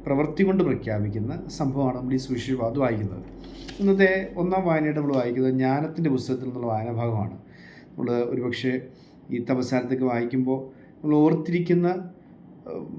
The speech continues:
ചില വരികളിൽ ഒന്നാണ് ഇത് വായിച്ചു തുടങ്ങുമ്പോൾ നമ്മൾ വായിക്ക-, ഇങ്ങനെ കേൾക്കുന്നത്. "അധർമ്മികൾ മിഥ്യാസങ്കല്പത്തിൽ മുഴുകി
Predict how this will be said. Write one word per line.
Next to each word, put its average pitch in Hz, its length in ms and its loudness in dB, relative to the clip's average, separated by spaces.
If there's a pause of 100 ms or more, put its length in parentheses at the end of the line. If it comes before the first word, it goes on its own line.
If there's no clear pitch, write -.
(220)
ചില 165 180 4
വരികളിൽ 147 340 6
ഒന്നാണ് 117 400 2
ഇത് 120 220 0 (240)
വായിച്ചു 123 340 -2
തുടങ്ങുമ്പോൾ 123 320 -2
നമ്മൾ 120 140 -2
വായിക്ക-, 107 360 -4
ഇങ്ങനെ 117 240 -2
കേൾക്കുന്നത്. 120 480 0 (520)
"അധർമ്മികൾ 156 560 6 (500)
മിഥ്യാസങ്കല്പത്തിൽ 156 1200 2
മുഴുകി 117 460 2